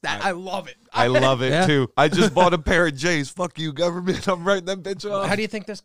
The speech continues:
Speaker 1: studio came about? I'm like, "Well, I'm gonna need a tax write-off at the end of the year, <laughs> so I might
Speaker 3: Yeah.
Speaker 1: as well invest
Speaker 3: But
Speaker 1: in this."
Speaker 3: But bringing it full circle, though, that's, that's the good thing about what we have is that it's, uh, Jamie, myself, and Eric. And Eric's there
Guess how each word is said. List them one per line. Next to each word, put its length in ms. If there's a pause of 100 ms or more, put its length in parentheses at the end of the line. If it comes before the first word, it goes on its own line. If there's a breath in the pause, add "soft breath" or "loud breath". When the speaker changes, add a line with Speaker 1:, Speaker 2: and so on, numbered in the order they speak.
Speaker 1:
studio 500
came 200
about? 280
I'm 80
like, 160
"Well, 100
I'm 100
gonna 200
need 180
a 60
tax 320
write-off 340
at 60
the 100
end 140
of 60
the 60
year, 220
<laughs> 0
so 140
I 80
might 220
Speaker 3:
Yeah. 120
Speaker 1:
as 180
well 280
invest 340
Speaker 3:
But 200
Speaker 1:
in 40
this." 380 (400 soft breath)
Speaker 3:
But 160
bringing 260
it 140
full 180
circle, 340
though, 140
that's, 400
that's 320
the 120
good 200
thing 160
about 220
what 120
we 200
have 440
is 180
that 340
it's, 260
uh, 300 (160)
Jamie, 340
myself, 500
and 240
Eric. 480 (340 soft breath)
And 160
Eric's 420
there 480